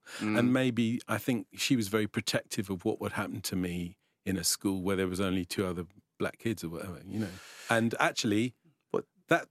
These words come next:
Speaker 2: that was, that was right. She protected me.
Speaker 1: What did
Speaker 2: She,
Speaker 1: happen?
Speaker 2: my
Speaker 1: What was
Speaker 2: parents
Speaker 1: it, what was it
Speaker 2: protect-
Speaker 1: like?
Speaker 2: Well, you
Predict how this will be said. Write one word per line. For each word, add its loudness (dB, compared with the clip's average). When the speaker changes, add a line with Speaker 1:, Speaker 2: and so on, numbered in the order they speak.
Speaker 2:
that 4
was, 2
that 4
was 4
right. 6
She 2
protected 0
me. -6
Speaker 1:
What 8
did 6
Speaker 2:
She, 8
Speaker 1:
happen? 4
Speaker 2:
my 8
Speaker 1:
What 6
was 6
Speaker 2:
parents 4
Speaker 1:
it, -4
what 4
was 0
it 0
Speaker 2:
protect- 4
Speaker 1:
like? -2
Speaker 2:
Well, 2
you -6